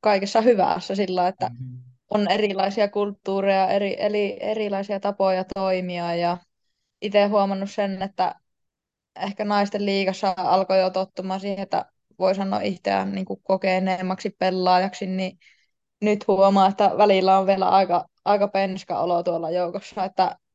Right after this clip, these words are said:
Speaker 1: siinä kun puhuu pullot ja ruotsalaiset, jotka on pelannut aikuisten M M-kisoja ja olympialaisia silloin, kun minä olen ollut kahdeksan, niin tulee semmoinen olo, että ehkäpä itse on vaan hiljaa ja kuuntelee välillä.
Speaker 2: Niin, tietysti. Siis nämä, nämä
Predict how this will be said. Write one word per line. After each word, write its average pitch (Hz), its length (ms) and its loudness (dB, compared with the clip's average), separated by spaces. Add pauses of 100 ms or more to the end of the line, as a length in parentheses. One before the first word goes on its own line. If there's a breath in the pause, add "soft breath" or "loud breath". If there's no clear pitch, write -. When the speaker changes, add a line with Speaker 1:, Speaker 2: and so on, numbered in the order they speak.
(120)
Speaker 1:
siinä 202 320 -2
kun 202 160 -2
puhuu 202 300 2
pullot 190 440 2
ja 185 360 0
ruotsalaiset, 185 600 -2
jotka 175 340 0
on 180 120 -6 (300)
pelannut 185 360 0
aikuisten 175 640 -2 (840)
M 185 280 2
M-kisoja 185 320 0
ja 185 200 6
olympialaisia 180 720 -2
silloin, 180 220 -6
kun 175 100 -8
minä 175 200 -4
olen 175 100 0
ollut 190 200 -4 (120)
kahdeksan, 185 520 0
niin 185 260 -6 (240)
tulee 175 280 2
semmoinen 185 340 0
olo, 185 160 4
että 190 180 -2
ehkäpä 202 420 -2
itse 190 240 2
on 180 100 2
vaan 185 120 2
hiljaa 175 340 2
ja 190 100 0
kuuntelee - 540 -8
välillä. 226 340 -4 (840)
Speaker 2:
Niin, 117 260 0
tietysti. 123 540 -4 (460)
Siis 98 120 -14
nämä, 98 200 -2
nämä 113 160 0